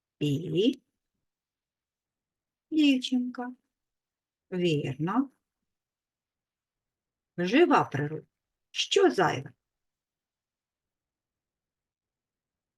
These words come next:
Так, вірно. Сніг. Гори.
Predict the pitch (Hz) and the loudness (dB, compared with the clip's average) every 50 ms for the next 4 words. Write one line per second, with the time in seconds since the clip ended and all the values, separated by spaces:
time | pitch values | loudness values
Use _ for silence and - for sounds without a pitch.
0 | _ _ _ _ _ _ - 339 320 277 202 165 151 - - 220 208 220 220 196 | _ _ _ _ _ _ -2 0 2 2 2 0 -2 -6 -8 -6 -2 0 2 2
1 | 160 143 - - - 180 - - _ - - - 190 185 175 160 147 135 147 165 | 2 0 -2 -6 -12 -20 -20 -20 _ -18 -8 -2 0 2 4 4 4 4 2 2
2 | 180 220 269 269 _ _ _ _ _ _ _ _ _ _ _ _ _ _ _ _ | 0 -2 -2 -4 _ _ _ _ _ _ _ _ _ _ _ _ _ _ _ _
3 | _ _ _ _ _ _ _ _ _ _ _ _ _ _ _ _ _ _ _ _ | _ _ _ _ _ _ _ _ _ _ _ _ _ _ _ _ _ _ _ _
4 | _ _ _ _ _ _ _ _ _ _ _ _ _ _ _ _ _ _ _ _ | _ _ _ _ _ _ _ _ _ _ _ _ _ _ _ _ _ _ _ _
5 | _ _ _ - 254 262 277 302 302 294 285 262 254 240 233 233 247 | _ _ _ 0 2 4 6 6 6 6 6 6 6 4 2 0 0